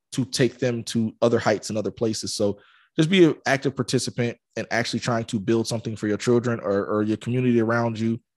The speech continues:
that they then can take and, you know, uh, go to the next level with. I mean, 'cause, right, I mean, frankly,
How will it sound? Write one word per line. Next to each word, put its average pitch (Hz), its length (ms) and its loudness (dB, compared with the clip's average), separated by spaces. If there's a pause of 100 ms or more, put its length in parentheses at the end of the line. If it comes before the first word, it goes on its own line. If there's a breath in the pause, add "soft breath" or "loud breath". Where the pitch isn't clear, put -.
that 98 180 -2
they 123 140 4
then 120 260 -4
can 117 380 -10
take 120 360 0
and, 104 300 -2
you 120 60 -2
know, 98 280 0 (460)
uh, 110 260 6
go 113 140 2
to 123 140 -2
the 123 60 -2
next 117 220 -4
level 110 220 -2
with. 87 260 -6 (220)
I 104 60 -4
mean, 120 120 0
'cause, 113 120 2
right, 127 260 4
I 113 40 -2
mean, 117 180 -2
frankly, 135 560 0